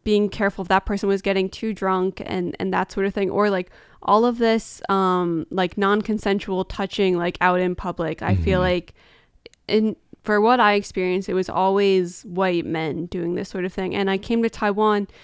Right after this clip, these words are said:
Speaker 1: and I felt like people respected each other's personal space more. Um,
Speaker 2: Mm-hmm.
Speaker 1: people weren't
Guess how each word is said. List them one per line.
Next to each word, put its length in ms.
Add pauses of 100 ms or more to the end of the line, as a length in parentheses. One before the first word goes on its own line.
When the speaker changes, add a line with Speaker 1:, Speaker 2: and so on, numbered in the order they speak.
(280)
Speaker 1:
and 160
I 80
felt 280
like 420 (300)
people 340
respected 540
each 200
other's 300
personal 460
space 380
more. 460 (380)
Um, 560
Speaker 2:
Mm-hmm. 120
Speaker 1:
people 360
weren't 440